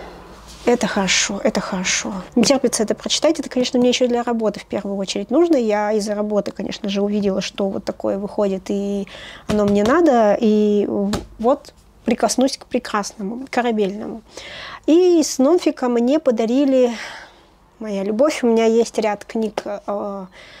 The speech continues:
из библиотеки журнала «Теория моды», которые я очень сильно хочу. Я упорно их не убираю из своей подборки на Лайфлибе. Хочу в бумаге, не «Скандинавы». В надежде, что я, во-первых, сама не забуду про эти книги когда-нибудь тоже. Может быть, они мне попадутся. И, может быть, мне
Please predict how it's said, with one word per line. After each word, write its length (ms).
из 260
библиотеки 560
журнала 420
«Теория 400
моды», 440
которые 380
я 100
очень 180
сильно 240
хочу. 440
Я 160
упорно 380
их 160
не 140
убираю 480
из 80
своей 180
подборки 440
на 160
Лайфлибе. 400
Хочу 280
в 60
бумаге, 400
не 160
«Скандинавы». 840
В 140
надежде, 420
что 180
я, 140
во-первых, 300
сама 280
не 120
забуду 380
про 160
эти 160
книги 300
когда-нибудь 500
тоже. 240
Может 220
быть, 120
они 160
мне 120
попадутся. 560
И, 100
может 300
быть, 220
мне 240